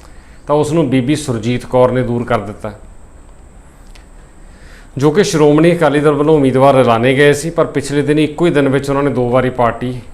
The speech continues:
ਜਾਂ ਕਹਿ ਲਓ ਕਿ ਆਪਣੀ ਧਿਰ ਤਬਦੀਲ ਕੀਤੀ। ਸੋ ਬੜਾ ਨਾਟਕੀ ਘਟਨਾਕ੍ਰਮ ਸੀ ਇਹ ਵੀ। ਸੋ ਕੀ ਅਰਥ ਬਣਦੇ ਨੇ, ਕੀ ਭਾਵ ਨਿਕਲਦੇ ਨੇ ਇਸ ਸਮੁੱਚੇ ਸਿਆਸੀ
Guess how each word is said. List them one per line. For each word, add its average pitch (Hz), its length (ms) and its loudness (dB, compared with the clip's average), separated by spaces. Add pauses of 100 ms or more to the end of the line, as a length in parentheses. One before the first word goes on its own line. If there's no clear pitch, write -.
(180)
ਜਾਂ 117 320 -2
ਕਹਿ 127 180 -4
ਲਓ 135 100 -2
ਕਿ 131 120 -2
ਆਪਣੀ 120 240 -4
ਧਿਰ 110 200 -2
ਤਬਦੀਲ 101 420 -10
ਕੀਤੀ। - 320 -16 (1300)
ਸੋ 131 120 -6
ਬੜਾ 131 400 0
ਨਾਟਕੀ 131 500 -2 (100)
ਘਟਨਾਕ੍ਰਮ 120 440 -4
ਸੀ 123 180 -6
ਇਹ 127 120 -2
ਵੀ। 135 180 -8 (1200)
ਸੋ 147 160 -4
ਕੀ 156 460 -2 (880)
ਅਰਥ 135 140 -2
ਬਣਦੇ 131 360 2
ਨੇ, 131 140 0
ਕੀ 135 240 -6
ਭਾਵ 135 280 0
ਨਿਕਲਦੇ 131 400 -4
ਨੇ 127 120 0
ਇਸ 127 180 -6
ਸਮੁੱਚੇ 120 360 -6
ਸਿਆਸੀ 131 460 -6